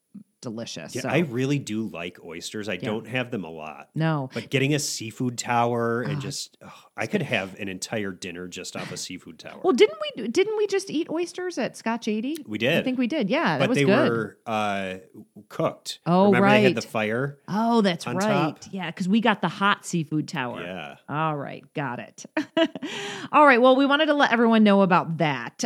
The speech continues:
Speaker 1: Um, some good news, though, is a new opening. Imagine that. We have something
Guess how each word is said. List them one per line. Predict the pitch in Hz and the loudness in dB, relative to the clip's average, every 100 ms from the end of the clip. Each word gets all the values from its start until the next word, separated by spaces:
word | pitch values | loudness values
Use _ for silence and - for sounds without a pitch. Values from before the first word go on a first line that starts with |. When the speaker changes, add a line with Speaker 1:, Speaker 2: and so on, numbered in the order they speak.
| - | 4
Speaker 1:
Um, | 233 226 | 4 4
some | 220 277 277 226 | 4 4 4 2
good | - 320 480 359 | 4 6 6 8
news, | 226 208 185 180 240 302 - | 8 10 8 6 4 0 0
though, | 214 202 185 190 339 - - - | 4 6 6 6 4 0 -14 4
is | 254 240 | 6 8
a | |
new | 226 302 - | 8 8 8
opening. | 247 208 170 156 | 6 6 2 2
Imagine | 170 170 196 240 | 2 4 4 6
that. | 208 170 160 | 6 6 2
We | 165 | 0
have | 170 | 0
something | 185 175 | 0 2